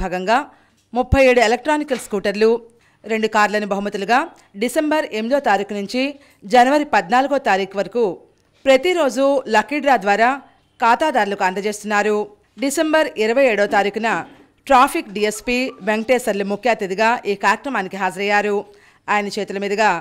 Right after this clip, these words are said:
నిర్వహించినటువంటి డ్రాలో పంతొమ్మిదవ బైక్ డ్రాలో విజేతగా అపర్ణ, నెల్లూరు వాస్తవ్యులు,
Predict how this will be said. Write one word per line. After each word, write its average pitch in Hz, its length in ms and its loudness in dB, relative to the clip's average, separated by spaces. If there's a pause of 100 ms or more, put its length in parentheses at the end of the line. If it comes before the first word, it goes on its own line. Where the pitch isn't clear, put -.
(380)
నిర్వహించినటువంటి 262 800 4
డ్రాలో 208 280 6 (640)
పంతొమ్మిదవ 294 600 2 (560)
బైక్ 233 300 6
డ్రాలో 220 300 4 (300)
విజేతగా 247 500 2 (220)
అపర్ణ, 196 300 -2 (500)
నెల్లూరు 285 400 4
వాస్తవ్యులు, 208 500 2